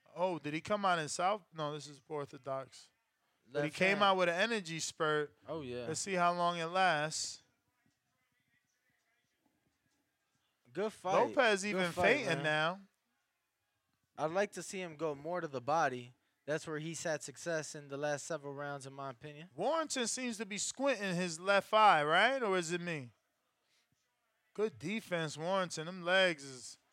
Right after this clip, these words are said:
Speaker 1: he, they, he, he, oh,
Speaker 2: Oh.
Speaker 1: good uppercut by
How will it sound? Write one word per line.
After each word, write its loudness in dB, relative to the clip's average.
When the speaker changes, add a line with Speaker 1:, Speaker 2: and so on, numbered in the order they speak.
Speaker 1:
he, -8
they, -4
he, -4
he, -4
oh, 6
Speaker 2:
Oh. -2
Speaker 1:
good 8
uppercut 6
by 4